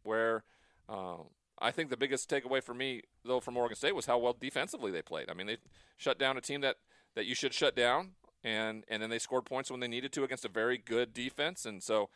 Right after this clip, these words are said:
yeah, we thought that they were gonna move up and,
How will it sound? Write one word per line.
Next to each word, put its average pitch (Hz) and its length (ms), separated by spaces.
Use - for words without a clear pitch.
yeah, 147 180
we 135 140
thought 170 300
that 151 180
they 139 140
were 135 100
gonna 131 180
move 127 240
up 135 220
and, 110 180